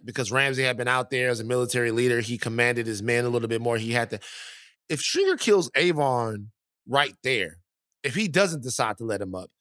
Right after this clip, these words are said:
and he chokes him out, you know, right there, does Slim Charles come in the room and kill Stringer? Do, like, what happens? Like, it, it, it, does it, does, do they move on? I don't,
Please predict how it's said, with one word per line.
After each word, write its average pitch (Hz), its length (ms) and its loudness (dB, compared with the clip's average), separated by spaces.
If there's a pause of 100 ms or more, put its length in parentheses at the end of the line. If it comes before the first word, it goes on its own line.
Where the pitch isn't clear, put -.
(280)
and 113 100 -2
he 131 60 -2
chokes 196 340 0
him 127 140 -2
out, 120 160 0 (640)
you 123 80 -6
know, 113 160 0
right 127 340 2
there, 104 220 -4 (1400)
does 160 220 0
Slim 247 160 2
Charles 233 420 4
come 196 160 2
in 185 60 2
the 165 60 2
room 175 540 2 (360)
and 123 180 -2
kill 151 240 4
Stringer? 196 460 0 (800)
Do, 170 340 2
like, 147 260 4
what 175 340 2
happens? - 800 -2 (500)
Like, 139 340 2
it, 160 240 0
it, 156 180 -2 (300)
it, 151 180 -4 (800)
does 143 280 0
it, 160 140 -8 (200)
does, 131 280 0
do 139 380 -4
they 165 200 4
move 156 340 4
on? 180 300 4
I 170 100 6
don't, 220 220 0